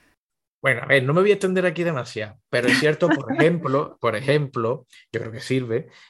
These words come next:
Speaker 1: em, en El corazón de los ahogados, eh, hay una subtrama donde dos migrantes se tiran al Mediterráneo, se tiran a la mar para huir de la guerra de su país, y hay, eh, algunos capítulos que están ambientados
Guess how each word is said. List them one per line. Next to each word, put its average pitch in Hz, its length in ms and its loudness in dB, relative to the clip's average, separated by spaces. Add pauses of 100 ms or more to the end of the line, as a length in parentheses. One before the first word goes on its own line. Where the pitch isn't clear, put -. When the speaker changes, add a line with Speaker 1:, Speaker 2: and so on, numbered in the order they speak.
Speaker 1:
em, 104 500 -4 (580)
en 117 100 -8
El 117 120 -2
corazón 123 380 -2
de 156 80 2
los 165 120 2
ahogados, 160 600 2
eh, 107 880 -4
hay 135 160 0
una 143 160 -2
subtrama 143 720 -2
donde 110 320 -8
dos 120 380 0
migrantes 123 600 -2
se 113 100 -4
tiran 120 300 -4
al 117 100 -6
Mediterráneo, 120 540 -4
se 127 80 -14
tiran 110 240 -6
a 110 40 -4
la 110 80 -4
mar 139 280 -2
para 113 160 -4
huir 110 420 -10
de 107 140 -8
la 107 100 -8
guerra 123 240 -4
de 117 80 -4
su - 160 -10
país, 139 420 -2 (600)
y 165 140 4
hay, 170 400 2 (100)
eh, 120 440 0
algunos 139 340 -2
capítulos 170 480 -4
que - 80 -6
están 135 160 -6
ambientados 147 800 0